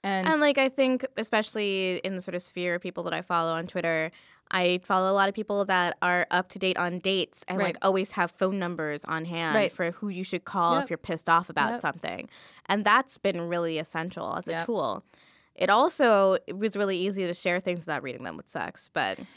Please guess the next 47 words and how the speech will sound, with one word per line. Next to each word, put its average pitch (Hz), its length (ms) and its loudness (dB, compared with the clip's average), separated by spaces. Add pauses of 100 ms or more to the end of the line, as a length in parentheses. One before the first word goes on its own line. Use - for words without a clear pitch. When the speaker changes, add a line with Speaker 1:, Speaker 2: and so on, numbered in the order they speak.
(140)
Speaker 1:
Yeah, 233 180 4
and 220 120 2
it's 214 120 -6
a, 208 220 -8
a 208 60 -4
lot 185 220 -2
of 170 200 -10
misinformation 165 960 -10
stuff 196 120 -12
Speaker 2:
Yeah. 139 320 -4
Speaker 1:
gets, - 400 -16 (140)
Speaker 2:
But 330 120 0
I 359 60 6
Speaker 1:
gets 440 120 0
Speaker 2:
think 523 160 2
Speaker 1:
pushed 640 120 -8
Speaker 2:
it's - 60 -10
made 554 80 0 (140)
Speaker 1:
around. - 0 -
Speaker 2:
our 480 160 2
younger 339 320 2
generation 302 540 0
more 247 200 0
skeptical, - 880 -6 (380)
you 226 120 -2
know? 233 420 0
Speaker 1:
Yeah, 381 260 4
I 277 80 2
think 415 160 -4
so 440 140 0
too. 202 340 2
I 269 60 0
think 330 160 -8
so 320 120 -4
too. 254 120 -2
It's 233 180 -2
like, 302 160 -4 (520)
it's 247 140 -8
not 339 160 -2
like, 311 300 -4
uh, 220 240 0
when 196 140 -4
I 190 80 -2
was 190 120 -4
growing 180 220 -4
up 165 320 -2
where, 160 480 -2